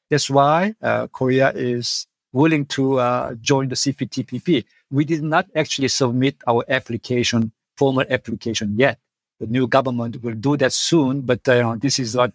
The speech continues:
you know, is all about C P T P P. But, uh, interestingly, there are some opposition in Korea, in the, you know,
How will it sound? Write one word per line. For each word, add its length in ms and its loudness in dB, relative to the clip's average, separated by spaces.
you 80 -2
know, 120 2
is 220 -2
all 280 4
about 320 2
C 160 0
P 180 -4
T 180 -8
P 200 -8
P. 320 0
But, 300 0
uh, 200 2
interestingly, 800 0
there 120 2
are 60 2
some 420 2
opposition 540 0
in 140 2
Korea, 420 0
in 120 2
the, 300 2
you 100 -2
know, 320 -6